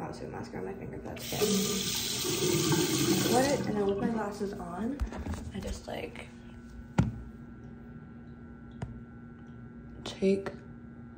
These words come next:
the mascara off my eyelid and, like, under my eyes. Off.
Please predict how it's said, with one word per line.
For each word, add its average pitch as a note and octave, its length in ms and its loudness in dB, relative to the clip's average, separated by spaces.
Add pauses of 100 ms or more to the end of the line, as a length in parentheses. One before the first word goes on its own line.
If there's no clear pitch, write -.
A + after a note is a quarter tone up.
(880)
the A3+ 60 0
mascara G#3 800 2
off G3+ 200 0
my G#3+ 140 0 (160)
eyelid A3+ 520 2 (2250)
and, G#3 120 2
like, G3+ 160 0 (140)
under F#3+ 240 6
my G#3 340 6
eyes. A3+ 300 -2 (2500)
Off. - 280 -4